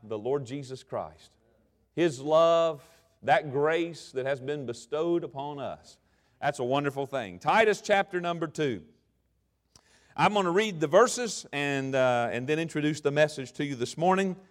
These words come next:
Verse number nine is where I wanna start. "Exhort servants to be obedient unto their own masters and to please them well in all things, not answering again, not purloining, but showing all good fidelity."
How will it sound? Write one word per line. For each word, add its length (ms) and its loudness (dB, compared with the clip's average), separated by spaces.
Verse 400 4
number 440 2
nine 560 0
is 100 -8
where 120 2
I 40 4
wanna 160 -2
start. 340 2
"Exhort 600 6
servants 680 2
to 100 -4
be 180 2
obedient 500 0
unto 200 -6
their 160 2
own 200 0
masters 600 -2
and 140 -4
to 80 -4
please 400 0
them 180 -2
well 320 6
in 80 0
all 220 4
things, 640 -4
not 260 2
answering 460 -2
again, 540 -6
not 300 4
purloining, 880 0
but 200 2
showing 400 6
all 220 4
good 300 4
fidelity." 840 2